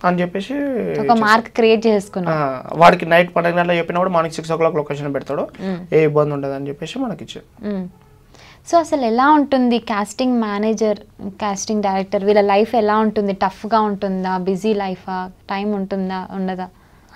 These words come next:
Speaker 1: Actually ఏంటంటే, టైమ్ అంటే ఇదే వర్క్ ఏంటంటే, హెవీ కాంపిటీషన్స్, number of casting directors ఉన్నారు.
Speaker 2: మ్మ్.
Speaker 1: So, actually వాళ్ళు మా దగ్గర దానికి ఎందుకు వస్తున్నారు అంటే, so, వాళ్ళ ఆడిషన్కి మంచిగా రాకపోవడం కా-, first of all reasons.
Speaker 2: మ్మ్.
Speaker 1: So, వాళ్ళు అనుకున్న,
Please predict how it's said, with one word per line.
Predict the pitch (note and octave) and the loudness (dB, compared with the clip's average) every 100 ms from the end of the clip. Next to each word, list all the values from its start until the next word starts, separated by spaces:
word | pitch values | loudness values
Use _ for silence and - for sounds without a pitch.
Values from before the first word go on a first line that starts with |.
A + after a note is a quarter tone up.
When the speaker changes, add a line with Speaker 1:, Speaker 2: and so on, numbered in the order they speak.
| - | -12
Speaker 1:
Actually | C#3 F#3+ G3+ | -4 0 0
ఏంటంటే, | F#3+ G3 D3+ | 0 -2 -2
టైమ్ | F3+ G3+ | 0 0
అంటే | G3 G#3+ | 2 2
ఇదే | G3 G3+ | 6 6
వర్క్ | G#3+ F3 F#3+ - | 6 6 4 4
ఏంటంటే, | G#3+ G#3 G3+ G3+ | 4 4 2 0
హెవీ | F3+ A#3+ | 2 2
కాంపిటీషన్స్, | A3 G3+ G3 F3+ D3 - | 2 4 2 0 -6 -6
number | A#2+ C3 F3+ | -8 -2 2
of | G#3 | 2
casting | G3+ F#3+ F3 G3 | 2 -2 0 4
directors | G3 F#3 F#3 E3+ | 4 4 2 0
ఉన్నారు. | E3+ D#3 B2 - - | -2 0 -2 -6 -10
Speaker 2:
మ్మ్. | G3 F#3+ F3+ - G#3 | -8 -8 -8 4 8
Speaker 1:
So, | A#3 A#3 - - E3+ | 10 8 4 -2 -2
actually | D#3+ G#3 G#3+ A3+ | 4 6 6 6
వాళ్ళు | E3+ F3 F#3 | 6 6 6
మా | F#3 F#3 | 4 4
దగ్గర | F3+ G3+ G#3 | 6 6 6
దానికి | G#3 G3+ | 6 2
ఎందుకు | F#3 G3 | 2 2
వస్తున్నారు | G3 - F#3+ F#3 F3 | 2 2 0 2 2
అంటే, | E3 G3 D#4 - - - - - | 2 2 2 -2 -16 -20 -16 4
so, | G3+ G3 | 6 8
వాళ్ళ | F#3+ E3+ | 10 10
ఆడిషన్కి | D#3+ G3 A3 G#3 A3+ | 10 8 6 4 0
మంచిగా | F#3+ F#3+ G#3 F#3+ F3 - | 0 2 4 4 4 0
రాకపోవడం | E3 E3+ F3 F3+ F3 E3+ | 4 4 6 8 8 6
కా-, | D#3 C#3+ - D#3+ | 0 0 0 0
first | E3+ | 2
of | F3 | 2
all | E3 | 2
reasons. | D#3 C#3+ D3 - | 2 0 -2 -2
Speaker 2:
మ్మ్. | B2 - G#2 F#2+ - - | -4 -4 -8 -10 -10 6
Speaker 1:
So, | |
వాళ్ళు | G#3 G3+ F#3+ | 8 10 10
అనుకున్న, | F3 F#3 G#3+ | 8 4 6